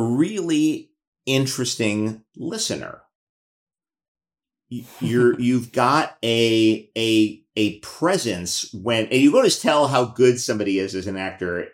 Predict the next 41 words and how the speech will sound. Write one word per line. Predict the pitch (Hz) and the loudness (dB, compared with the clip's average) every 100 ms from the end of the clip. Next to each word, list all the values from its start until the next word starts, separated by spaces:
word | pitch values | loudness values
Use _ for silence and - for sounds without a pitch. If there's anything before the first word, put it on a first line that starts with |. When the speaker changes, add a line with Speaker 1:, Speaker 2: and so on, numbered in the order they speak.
| - | -4
Speaker 1:
by | 101 98 | -2 0
how | 117 | 0
often | 113 110 107 | 0 0 -2
they | 92 92 | -4 -4
cut | - 110 | -4 -4
to | - | -2
you | 95 90 | -2 -2
when | 87 | -4
you're | 82 | -8
not | 82 73 - | -10 -12 -14
talking. | 73 - - - _ _ _ | -18 -16 -20 -20 _ _ _
This | 110 107 | -6 -4
is | 117 | -4
the | 104 | -6
thing | 101 95 | -6 -6
I, | 87 85 - | -6 -8 -8
I, | 90 87 87 87 82 - | -8 -6 -6 -6 -8 -8
I, | 92 90 87 - - | -8 -6 -8 -12 -10
I | 90 90 87 - _ - | -8 -6 -6 -10 _ -6
notice. | 113 143 98 80 - - - _ _ _ _ _ _ - | 0 0 0 -2 -6 -8 -14 _ _ _ _ _ _ -6
Um, | 104 95 95 92 90 92 | -2 -2 -2 -4 -8 -8
and | 110 107 107 107 | -2 0 0 0
you're | 127 147 | 2 4
one | 131 131 | 4 2
of | 120 | 2
those | 120 117 | 2 2
Speaker 2:
Ah. | 123 | 0
Speaker 1:
actors | 131 - 101 87 90 | -2 -4 -6 -6 -4
who's | 110 104 | -2 0
like, | 110 | 0
"Oh, | - 208 | 2 2
it's | 120 131 | 2 0
fun | 156 147 | 0 0
to | 143 | 2
watch | 120 117 - | 2 0 -2
this | 110 | -6
person | - 110 107 104 | -2 -2 0 -2
listen | 101 110 107 98 | 0 0 -2 -4
to | 101 90 | -2 -2
other | 87 80 | -2 -6
people." | 113 117 107 - - | -6 -6 -8 -14 -18